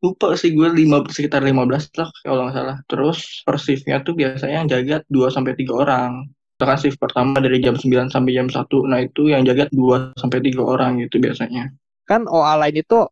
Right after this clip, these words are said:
Speaker 2: anonymous ya
Speaker 1: Hmm.
Speaker 2: sifatnya. Lu nggak tahu yang lu konselor lu siapa dan ya lu tahu sih yang lu konselingin siapa.
Speaker 1: Iya, tapi kita memperkenalkan diri sih. Misalkan gue lagi shift, gue memperkenalkan diri. "Halo, saya Fauzi,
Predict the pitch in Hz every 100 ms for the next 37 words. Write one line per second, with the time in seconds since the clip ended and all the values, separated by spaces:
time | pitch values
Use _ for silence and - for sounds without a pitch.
0 | - 160 147 151 165 180 - 147 147 180
1 | 131 135 156 175 151 147 143 139 135 139
2 | - 143 143 143 135 - 147 113 147 147
3 | 147 147 139 175 170 147 139 139 - _
4 | - 131 123 151 143 147 151 131 127 127
5 | 127 131 143 156 127 131 117 117 - _
6 | - 175 156 151 156 196 202 202 180 170
7 | 156 151 143 151 180 175 156 147 147 156
8 | 165 - _ _ _ 147 147 147 139 135
9 | 135 135 - - 139 156 160 147 147 143
10 | 135 135 139 131 143 143 - 147 143 151
11 | 151 151 _ _ - 131 131 127 127 127
12 | 131 147